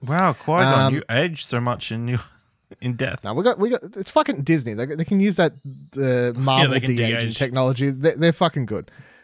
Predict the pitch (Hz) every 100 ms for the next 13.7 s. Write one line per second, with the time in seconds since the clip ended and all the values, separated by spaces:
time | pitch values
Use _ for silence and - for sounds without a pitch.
0 | _ - - 120 120 135 165 170 165 190
1 | 208 202 151 156 180 139 110 - 107 104
2 | 104 - _ _ _ _ _ _ _ -
3 | 113 104 95 92 104 - _ _ _ _
4 | _ _ _ _ _ _ _ _ _ _
5 | 349 349 190 175 - _ _ _ _ _
6 | _ _ _ _ 156 156 - - 165 170
7 | 208 208 202 - - - _ _ _ _
8 | _ _ _ _ _ - 185 - 143 202
9 | 226 220 240 _ - - - - - 269
10 | 233 190 202 170 - 226 185 185 165 -
11 | 123 139 - 170 - - - - - _
12 | _ _ _ _ _ _ _ - 147 -
13 | - - - 135 160 156